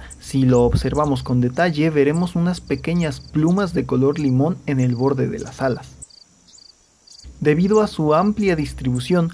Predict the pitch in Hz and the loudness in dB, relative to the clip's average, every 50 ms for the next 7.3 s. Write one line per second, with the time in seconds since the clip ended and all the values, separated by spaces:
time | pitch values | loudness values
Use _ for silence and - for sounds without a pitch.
0 | - - - - - 143 147 160 180 175 220 208 202 190 180 170 170 - 151 143 | -8 -16 -8 -2 0 2 4 2 2 2 0 0 0 0 -2 -2 0 0 0 2
1 | 156 165 175 175 160 147 143 143 147 170 190 208 208 196 196 185 165 143 131 123 | 2 2 2 0 0 -2 -2 0 0 2 2 2 2 2 0 0 2 2 2 2
2 | 127 127 123 113 117 120 123 143 147 131 127 127 - - - - - - - - | 2 2 0 0 0 0 2 2 2 0 -2 -6 -12 -18 -20 -20 -20 -12 -6 -2
3 | 131 120 117 113 120 135 165 175 165 139 147 - - - - - - 131 143 143 | 0 0 2 2 2 2 2 2 2 0 0 -4 -8 -16 -10 -4 -2 0 2 2
4 | 151 151 139 131 131 139 160 175 170 - 143 131 127 131 - - - 143 139 143 | 2 2 2 0 0 0 -2 -2 -2 -2 -2 -2 -2 -4 -6 -6 -2 -2 0 0
5 | 156 165 160 - - - - - 165 160 151 139 - - 151 151 165 165 - 147 | -2 -4 -6 -10 -12 -12 -6 -2 0 0 0 0 -2 -4 -4 -4 -2 -2 -2 0
6 | 127 131 147 160 175 165 143 127 127 - - - - - - - - - - - | 0 0 0 2 2 2 2 2 0 -2 -6 -8 -10 -12 -14 -14 -14 -14 -12 -8
7 | - 151 156 - - | -4 -4 -4 -4 -6